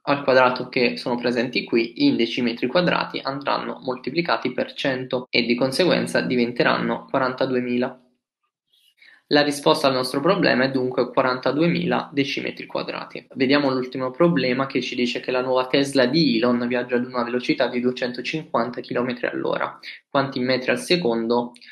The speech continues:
percorre Elon? Questo problema possiamo subito vedere come è un'equivalenza. La velocità della nuova Tesla è appunto duecentocinquanta chilometri all'ora.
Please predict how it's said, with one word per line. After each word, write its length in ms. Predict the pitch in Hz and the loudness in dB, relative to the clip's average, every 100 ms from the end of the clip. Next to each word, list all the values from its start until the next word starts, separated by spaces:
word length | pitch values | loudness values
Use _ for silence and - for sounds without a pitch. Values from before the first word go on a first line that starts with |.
| 131 _ _ _ | -18 _ _ _
percorre 480 | 156 156 117 117 117 | 4 4 2 2 0
Elon? 480 | 117 117 131 - | 0 -2 -4 -4
Questo 240 | - 143 143 | 0 2 4
problema 400 | - - 131 143 | 4 6 6 6
possiamo 340 | 123 131 123 | 2 0 -2
subito 440 | 120 135 131 127 123 | 0 0 0 0 4
vedere 440 | 160 127 131 127 | 6 8 6 4
come 400 | 131 120 117 - | 2 2 2 0
è 80 | 131 | -2
un'equivalenza. 1120 | 123 117 - 123 160 - - - 151 170 - | 0 0 0 2 2 2 -2 -4 -4 -4 -8
La 200 | - 139 | -2 2
velocità 440 | 135 139 135 - 135 | 4 4 2 2 2
della 180 | 131 127 | 4 0
nuova 260 | 123 160 | 2 2
Tesla 520 | 190 123 123 127 127 | 4 2 2 2 0
è 120 | - 123 | 4 2
appunto 460 | 123 123 123 139 | 2 -2 -2 -2
duecentocinquanta 1080 | 139 160 160 127 123 127 - 123 123 120 127 | 0 2 2 0 0 -4 -4 -4 -4 -4 -6
chilometri 400 | 123 120 120 123 | -2 -2 0 -2
all'ora. 420 | 123 123 123 - | 0 0 0 -4